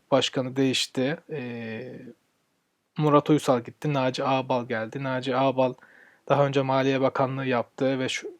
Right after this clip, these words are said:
e, bundan önceki dönemde de Cumhurbaşkanlığındaki, e, strateji ofisini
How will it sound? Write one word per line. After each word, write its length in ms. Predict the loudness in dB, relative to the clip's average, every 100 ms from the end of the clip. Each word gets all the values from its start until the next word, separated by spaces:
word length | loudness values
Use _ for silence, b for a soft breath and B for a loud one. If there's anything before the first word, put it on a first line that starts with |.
| _
e, 220 | -12 -10
bundan 240 | -8 -4 -2
önceki 280 | -2 -2 0
dönemde 200 | 0 -2
de 80 |
Cumhurbaşkanlığındaki, 1080 | -2 -6 0 0 0 -2 -4 -4 -4 0 0 -2 _ _ _ B B B
e, 160 | -4 -2
strateji 460 | -2 0 0 2
ofisini 580 | 0 0 -6 -2 0 -2